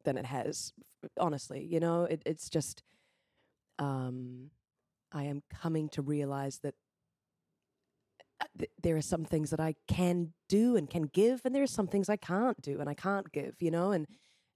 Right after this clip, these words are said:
and that's okay. And I have such a loving, thoughtful fan base that truthfully care about my well-being and truthfully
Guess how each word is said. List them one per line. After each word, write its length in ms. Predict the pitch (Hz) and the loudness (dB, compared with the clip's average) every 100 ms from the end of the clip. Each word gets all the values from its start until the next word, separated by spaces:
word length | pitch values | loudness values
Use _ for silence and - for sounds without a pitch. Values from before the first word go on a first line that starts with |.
| - | -4
and 80 | 170 | -2
that's 220 | 202 - | -2 -2
okay. 520 | 180 - 175 160 - | -2 0 0 0 -2
And 120 | - | -8
I 160 | 160 180 | -6 -4
have 180 | 202 208 | -4 -6
such 400 | - 247 - 165 | -6 -6 -4 -2
a 40 | |
loving, 480 | 143 151 165 175 165 | 0 0 0 0 -4
thoughtful 440 | - 175 190 156 | 0 2 2 -4
fan 300 | - 156 160 | -6 -2 -2
base 280 | - 180 - | -2 -4 -2
that 180 | 170 - _ _ - | -2 -2 _ _ -2
truthfully 420 | 320 - 254 220 | 0 2 0 -2
care 480 | - - 202 233 139 | -2 -4 -2 0 -2
about 220 | 151 156 | -4 -6
my 100 | 156 | -2
well-being 640 | 165 185 180 220 240 - | 2 2 2 -2 -2 -4
and 120 | 170 - | -6 -4
truthfully 540 | 247 226 - 202 | -2 -2 0 0